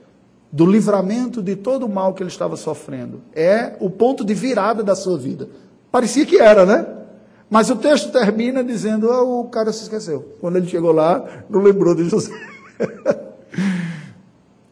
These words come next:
Em alguns momentos da vida, você já passou por situação assim? Você parecia que estava tudo dando certo, tinha a pessoa lá e tudo, e a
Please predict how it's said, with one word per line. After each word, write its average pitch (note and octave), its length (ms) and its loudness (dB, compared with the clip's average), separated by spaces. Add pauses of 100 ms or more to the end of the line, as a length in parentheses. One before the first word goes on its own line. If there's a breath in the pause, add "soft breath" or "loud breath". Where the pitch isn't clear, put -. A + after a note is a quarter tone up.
(880)
Em A3+ 60 -6
alguns A#3 240 -2
momentos G3+ 360 -2
da F3 120 0
vida, D#3+ 160 -4
você - 80 -12
já F#3 100 0
passou F3 280 -4
por - 60 -12
situação D3+ 340 -6
assim? G#3 360 -8 (880)
Você - 200 -10
parecia G3 500 -2
que G3 100 -4
estava E3+ 280 -6
tudo A3+ 340 -8
dando F#3+ 240 -8
certo, D#3+ 460 -4
tinha G3+ 160 -8
a - 20 -6
pessoa F3+ 460 -6
lá D#3 240 -2
e E3 40 -6
tudo, F#3+ 320 -4
e A3+ 60 0
a A3+ 40 -6